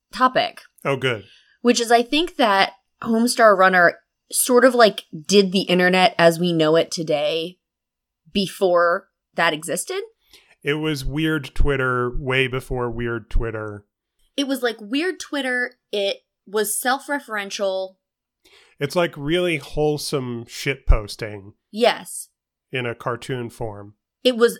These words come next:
Speaker 1: it was, like, meme-like in that
Speaker 2: Mm-hmm.
Speaker 1: it just kept referencing and, like, li-,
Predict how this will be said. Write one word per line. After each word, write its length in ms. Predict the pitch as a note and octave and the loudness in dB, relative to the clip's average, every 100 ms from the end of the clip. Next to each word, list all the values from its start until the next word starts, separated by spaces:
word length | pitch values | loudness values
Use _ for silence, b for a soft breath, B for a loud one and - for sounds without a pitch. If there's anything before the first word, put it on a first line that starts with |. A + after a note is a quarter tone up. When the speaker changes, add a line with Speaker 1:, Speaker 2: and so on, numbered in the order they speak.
| _ | _
Speaker 1:
it 120 | B3+ B3 | -4 -2
was, 140 | C4 | 0
like, 240 | A#3+ G3+ | 0 0
meme-like 1300 | F3+ F#3+ G#3 A3 A#3+ B3+ B3+ _ _ A3 A#3 B3 B3+ - | -2 -8 -8 -8 -6 -6 -8 _ _ -4 -4 -4 -8 -6
in 140 | D3 | -2
that 160 | F#3 F#3 | 0 0
Speaker 2:
Mm-hmm. 120 | E3+ | -2
Speaker 1:
it 40 | F3 | -6
just 260 | G#3 - | -8 -8
kept 280 | - G#3+ G3+ | -6 -4 -4
referencing 760 | E3 F3 E3+ G#3+ A3 B3 G#3+ G#3+ | -4 -6 -6 -10 -10 -10 -8 -8
and, 160 | F3 | -8
like, 220 | E3+ E3 - | -4 -6 -6
li-, 480 | E3 E3 - - | -10 -8 -8 -12